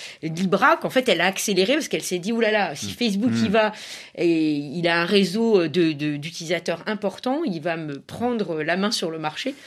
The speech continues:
Speaker 1: il faut que je
Speaker 2: Mmh.
Speaker 1: réagisse. »
Speaker 3: Mais alors quel
Speaker 2: Mais ce
Speaker 3: avenir
Speaker 2: qui
Speaker 3: ces M N B C, ces, ces monnaies numériques de banque centrale, Philippe Erlin ?
Speaker 2: Mais ce qui est révélateur aussi, alors, ce qui se passe en Chine,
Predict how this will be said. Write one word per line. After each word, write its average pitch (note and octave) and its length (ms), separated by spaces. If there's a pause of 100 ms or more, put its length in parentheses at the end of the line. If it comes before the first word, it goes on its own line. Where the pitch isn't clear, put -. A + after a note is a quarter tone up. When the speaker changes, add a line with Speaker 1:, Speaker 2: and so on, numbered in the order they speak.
(220)
Speaker 1:
il G3+ 120
faut B3 100
que G3+ 60
je G3 80
Speaker 2:
Mmh. - 20
Speaker 1:
réagisse. » F3 440
Speaker 3:
Mais B2 60
alors B2 140
quel F3+ 120
Speaker 2:
Mais D#3 100
ce A#2 60
Speaker 3:
avenir C#3+ 200
Speaker 2:
qui - 60
Speaker 3:
ces C3 140
M A#2 140
N A#2 140
B A2 80
C, A2+ 220
ces, G#2 240
ces - 140
monnaies B2 260
numériques A#2+ 360
de A2+ 80
banque G#2+ 200
centrale, G#2+ 300
Philippe A2 260
Erlin ? F#2+ 320
Speaker 2:
Mais F#2 40
ce - 80
qui - 60
est B2 60
révélateur A#2+ 440
aussi, A2+ 200
alors, G2 180
ce - 80
qui F#2+ 80
se - 60
passe - 180
en E2+ 80
Chine, C#3 300